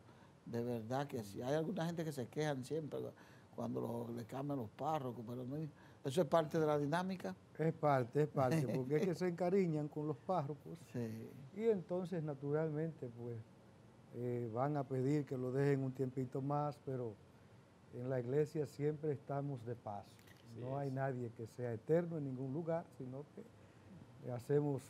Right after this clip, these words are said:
Speaker 2: cumplimos con nuestra misión y seguimos dando lo que tenemos.
Speaker 1: Y eso es lo más importante. Pues como de costumbre, vamos a iniciar, eh, proclamando ese evangelio de la semana para así meditarlo y reflexionar un poco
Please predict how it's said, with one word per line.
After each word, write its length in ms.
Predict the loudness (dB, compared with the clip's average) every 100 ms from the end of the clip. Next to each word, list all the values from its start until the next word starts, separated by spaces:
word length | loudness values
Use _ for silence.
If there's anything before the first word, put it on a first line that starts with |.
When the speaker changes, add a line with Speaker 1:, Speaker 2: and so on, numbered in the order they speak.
| -12 -8
Speaker 2:
cumplimos 480 | -4 0 0 0
con 140 | 0 -2
nuestra 260 | -2 -2 -4
misión 500 | -4 -2 -2 -2 -6 -8
y 300 | -10 -12 0
seguimos 440 | 2 4 4 2 -8 -20 -20 -20 -16 -2
dando 240 | 2 4 2
lo 120 | 0
que 100 | -4
tenemos. 320 | -8 -10 -10 -14 -8
Speaker 1:
Y 100 | 0
eso 300 | 2 2 0
es 40 | -2
lo 60 |
más 260 | -2 -4 -4
importante. 720 | -6 -4 -6 -6 -8 -8 -12 -16 -18 -18 -2
Pues 120 | 2 4
como 180 | 6 4
de 80 | 6
costumbre, 680 | 2 4 4 4 6 4 4
vamos 420 | 4 2 0 2
a 160 | 2 2
iniciar, 560 | -2 -4 2 4 4 0 -8 -20 -20 -14 -2
eh, 340 | 2 4 2 2
proclamando 680 | 0 4 2 4 4 2
ese 160 | 0 0
evangelio 540 | 0 0 0 0 0
de 100 | 0
la 80 | -2
semana 680 | -4 -4 0 0 2 0 -4 -8 -20 -20 -10
para 640 | -2 2 2 2 0 -6 -8 -6
así 320 | -6 0 2
meditarlo 760 | 2 2 0 0 4 6 6 2
y 20 |
reflexionar 640 | -2 -4 -8 -6 -2 2 2
un 140 | 0
poco 480 | 2 2 4 -2